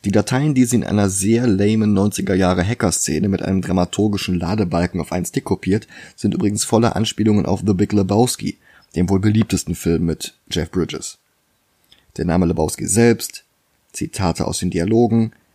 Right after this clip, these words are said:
ein Barcode, in dem die Buchstaben The Dude enthalten sind und so weiter. Und das, obwohl es den Film Big Lebowski im M C U geben muss, denn Tony nennt Thor so in Avengers Endgame.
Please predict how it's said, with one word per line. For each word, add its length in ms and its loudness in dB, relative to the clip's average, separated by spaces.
ein 280 -4
Barcode, 640 0
in 120 0
dem 140 2
die 120 -2
Buchstaben 600 0
The 300 0
Dude 640 0
enthalten 440 0
sind 260 0
und 160 2
so 160 2
weiter. 320 -6
Und 140 -2
das, 200 -2
obwohl 480 0
es 100 0
den 140 -4
Film 280 0
Big 140 -2
Lebowski 640 0
im 180 0
M 140 -4
C 240 -4
U 80 0
geben 280 2
muss, 220 -2
denn 180 -4
Tony 380 0
nennt 300 -2
Thor 260 2
so 220 2
in 280 0
Avengers 360 -2
Endgame. 400 -2